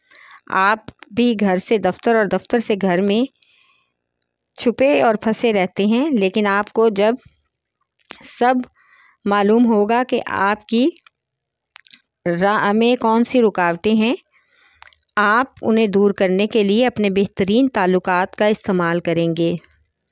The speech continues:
और ताल्लुकात में सब कुछ अच्छा ही रहेगा।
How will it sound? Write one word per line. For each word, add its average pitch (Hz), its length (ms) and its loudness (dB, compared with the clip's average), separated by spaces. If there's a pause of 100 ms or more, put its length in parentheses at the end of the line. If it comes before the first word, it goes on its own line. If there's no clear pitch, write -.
(600)
और 214 320 2 (260)
ताल्लुकात 208 640 0
में 220 160 2
सब 285 300 -2 (120)
कुछ - 320 -2 (160)
अच्छा 277 340 -2
ही 269 300 2 (320)
रहेगा। 180 540 0